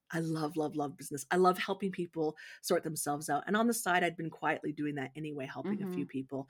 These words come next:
Speaker 2: Mm-hmm.
Speaker 1: get themselves sorted. And it's the streamlining, you know, like, again, computer programmer, I see how to get from A to B without
Speaker 2: Mm.
Speaker 1: all the side,
Speaker 2: Yeah.
Speaker 1: uh, side quests, you
Speaker 2: Right,
Speaker 1: know?
Speaker 2: right. Mm-hmm.
Speaker 1: <laughs>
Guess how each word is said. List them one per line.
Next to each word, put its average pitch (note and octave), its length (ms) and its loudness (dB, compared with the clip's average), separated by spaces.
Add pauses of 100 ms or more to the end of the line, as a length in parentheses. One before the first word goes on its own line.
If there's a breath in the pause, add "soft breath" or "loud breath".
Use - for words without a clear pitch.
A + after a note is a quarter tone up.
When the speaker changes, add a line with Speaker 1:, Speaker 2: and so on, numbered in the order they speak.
Speaker 2:
Mm-hmm. G3+ 220 0
Speaker 1:
get F3 120 0
themselves C#3+ 420 -4
sorted. C#3 420 -8
And E3+ 120 0
it's - 120 -2
the F#3+ 100 -8
streamlining, D#3+ 680 -2 (160)
you D#3+ 100 -4
know, E3 80 2
like, E3 200 2 (300 loud breath)
again, F3+ 320 4 (220)
computer E3+ 320 6
programmer, F3 640 0
I D3+ 80 -2
see F#3+ 160 -2
how E3+ 80 4
to E3+ 80 0
get E3+ 300 0 (100)
from D#3+ 320 -2
A E3+ 140 6
to F3 80 2
B F3+ 420 -2
without F3+ 320 2
Speaker 2:
Mm. F#3+ 100 2
Speaker 1:
all E3+ 280 4
the E3 100 -8
side, D#3 500 0 (460)
Speaker 2:
Yeah. F#3+ 260 4
Speaker 1:
uh, F3 140 -2
side A#3+ 240 8
quests, - 560 0
you G3 40 -4
Speaker 2:
Right, G#3 300 6
Speaker 1:
know? G#3 100 10
Speaker 2:
right. G#3 300 8
Mm-hmm. A#3+ 580 10
Speaker 1:
<laughs> - 60 -2